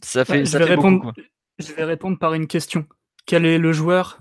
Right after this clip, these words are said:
Speaker 2: côté gauche qui a donné le plus de satisfaction depuis deux mois ? Ah, c'est Diaby.
Speaker 1: Euh, ouais, ouais, non, mais je suis d'accord avec toi, mais bon, tu vois, et samedi, euh, tu vois, s'il avait fait un grand match samedi contre Toulouse, euh,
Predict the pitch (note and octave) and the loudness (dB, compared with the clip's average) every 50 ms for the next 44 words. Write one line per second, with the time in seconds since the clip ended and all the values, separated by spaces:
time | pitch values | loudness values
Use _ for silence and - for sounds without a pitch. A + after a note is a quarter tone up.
0 | - _ _ - E3+ - - E3+ D#3 F3 F#3 F3+ - - - E3 D#3 E3 E3 E3+ | -20 _ _ -6 -4 0 0 0 2 0 0 0 -2 -2 -2 0 0 2 2 2
1 | E3+ D#3+ D#3 D#3 - F3+ D#3+ D#3+ D#3+ - - D#3+ - - - - E3 D3 - - | 2 0 -2 -2 -4 -6 -6 -6 -6 -6 -6 -6 -6 -8 -4 -4 -4 -4 0 -2
2 | F3 E3 - - D#3+ D#3+ D#3+ D#3 D#3 D#3+ - _ _ _ _ _ _ _ _ _ | -2 -2 -2 -4 -2 0 0 0 -2 -4 -8 _ _ _ _ _ _ _ _ _
3 | _ _ _ _ _ _ _ _ _ _ _ _ _ _ _ _ _ _ _ _ | _ _ _ _ _ _ _ _ _ _ _ _ _ _ _ _ _ _ _ _
4 | _ _ _ _ _ _ - - - _ _ _ - - D#3+ E3 - - F3+ D3+ | _ _ _ _ _ _ -20 -20 -20 _ _ _ -14 -12 -10 -10 -6 -6 -4 -2
5 | D#3+ E3+ E3 E3 F#3 - - _ _ - - _ _ _ _ _ _ _ _ D2+ | -2 -2 -2 -2 -6 -10 -14 _ _ -20 -20 _ _ _ _ _ _ _ _ -18
6 | D#2 F2+ D#2+ D#2 C#2+ B1 F2 _ _ C#3+ C3+ D3 D#3+ F3 G3 F#3+ F#3+ G3 F#3 G3+ | -14 -14 -12 -12 -14 -16 -20 _ _ -2 4 6 8 8 8 8 6 6 4 4
7 | G#3+ G#3 F#3 - - - F3 D#3+ F3 E3 - F3 F3 E3+ - F#3+ F#3 E3+ D3 D3 | 4 4 4 2 0 -4 2 4 4 6 6 4 2 4 6 4 6 6 4 2
8 | C#3+ D3+ D#3 D#3 D3+ - - E3 E3 D#3+ - - D3+ D3 D3 D#3+ F3+ F3+ G2 A2 | 4 4 4 4 2 2 4 4 4 4 4 0 -2 -2 -2 -6 -8 -6 -4 -4
9 | D#3+ - - E3 - G#3+ A#3 A3 - F#3 D#3+ D#3+ D3 D#3+ D#3 D#3 D3 E3 F3 F#3 | -4 -4 -8 -6 0 0 0 0 0 0 0 0 0 0 -2 -2 -2 0 0 0
10 | F#3+ F3+ - - D#3+ D#3+ F3 F3+ E3 C#3+ - D3+ C#3 - E3 E3+ F#3+ G#3+ G#3+ E3+ | 0 0 -2 -8 -6 -6 -6 -6 -8 -8 -8 -8 -8 -6 -6 -4 -4 -4 -4 -6
11 | E3 - G2+ G#2 E2 | -8 -14 -20 -20 -20